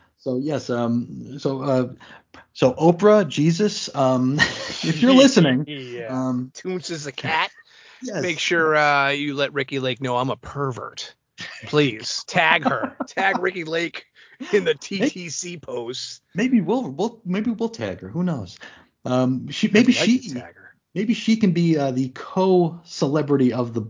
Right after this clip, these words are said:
Speaker 1: the show with, along with Chevy Chase. Chevy
Speaker 2: Hmm.
Speaker 1: Chase and Ricki Lake are the, uh, the stars of this show.
Speaker 2: Interesting potpourri.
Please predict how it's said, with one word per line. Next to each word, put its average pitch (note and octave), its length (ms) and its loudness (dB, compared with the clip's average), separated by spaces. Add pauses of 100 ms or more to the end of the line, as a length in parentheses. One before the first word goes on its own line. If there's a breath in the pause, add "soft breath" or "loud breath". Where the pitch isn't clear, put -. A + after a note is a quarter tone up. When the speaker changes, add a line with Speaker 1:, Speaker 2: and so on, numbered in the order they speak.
Speaker 1:
the A#2+ 100 0
show A2 240 2
with, G2+ 140 2
along A2+ 260 2
with G2+ 120 -2
Chevy F#2+ 280 -2
Chase. - 380 -16 (1000)
Chevy D#3 260 2
Speaker 2:
Hmm. F3 40 -6
Speaker 1:
Chase C#3 220 2
and B2 100 4
Ricki B2 240 2
Lake G2 320 -2 (140)
are A2 180 -4
the, G2+ 240 0
uh, F#2+ 180 -4 (120)
the - 80 -10
stars G#2+ 360 2
of F2+ 120 -4
this F2 140 -8
show. - 340 -12 (260)
Speaker 2:
Interesting D3+ 460 -10
potpourri. E3+ 800 -12